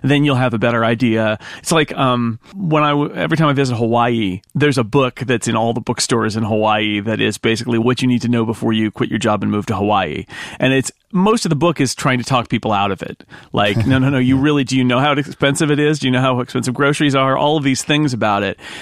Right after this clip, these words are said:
Speaker 1: And I feel like that's part of our role here is to be realistic and not, you know, I don't wanna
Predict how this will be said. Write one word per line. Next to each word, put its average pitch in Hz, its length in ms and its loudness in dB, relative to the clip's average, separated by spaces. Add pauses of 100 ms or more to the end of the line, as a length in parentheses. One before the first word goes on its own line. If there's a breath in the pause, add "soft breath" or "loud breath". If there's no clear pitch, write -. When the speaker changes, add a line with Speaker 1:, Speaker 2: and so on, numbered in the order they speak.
(160 loud breath)
Speaker 1:
And 151 100 2
I 160 40 2
feel 233 180 0
like 180 160 2
that's 156 220 -2
part 175 420 -2
of 254 80 2
our 220 200 2
role 185 280 0
here 220 260 0
is 165 200 0
to 160 80 -2
be 156 160 2
realistic 131 640 0
and 117 100 0
not, 151 220 0 (300 loud breath)
you 165 80 4
know, 127 180 2
I 147 100 2
don't 196 120 2
wanna 170 200 0